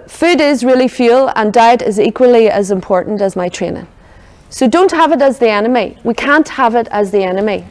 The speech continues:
I'm gonna finish up now before you all do fall asleep. Um, you know, weight isn't the enemy.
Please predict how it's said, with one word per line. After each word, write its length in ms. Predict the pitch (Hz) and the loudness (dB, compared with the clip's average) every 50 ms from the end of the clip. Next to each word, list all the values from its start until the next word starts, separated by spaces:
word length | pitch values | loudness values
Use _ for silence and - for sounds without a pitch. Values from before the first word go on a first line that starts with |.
| - | -10
I'm 80 | 196 196 | -6 -4
gonna 160 | 196 220 220 | -2 -2 -2
finish 280 | 214 - 233 240 233 - | 0 0 -2 0 0 -2
up 140 | 214 208 - | -2 -2 -4
now 180 | 214 208 202 | -4 -4 -2
before 260 | 196 196 190 - 202 | -4 -4 -4 -4 -2
you 140 | 202 196 185 196 | -2 -2 0 0
all 140 | 185 185 190 | 0 0 0
do 180 | 180 190 185 196 | 0 -2 -2 -2
fall 220 | - - 208 202 | -2 -2 -2 -2
asleep. 320 | 196 - - 226 247 277 - - - - - - - - - - - - | -2 -4 -4 -4 -4 -4 -4 -8 -12 -10 -12 -12 -14 -16 -18 -20 -12 -6
Um, 420 | - 208 220 220 220 214 214 208 202 - - - - - - - - _ _ _ _ | -2 0 2 2 2 0 0 -2 -6 -8 -14 -20 -20 -20 -20 -20 -20 _ _ _ _
you 120 | - 262 254 | 0 2 4
know, 160 | 247 233 220 | 4 4 4
weight 400 | 202 202 220 277 320 359 - - | 2 2 2 4 4 2 2 2
isn't 240 | 359 320 302 302 277 | 2 2 4 2 4
the 120 | 302 269 | 4 4
enemy. 400 | 247 226 208 190 180 - - - | 2 2 0 -2 -4 -6 -10 -14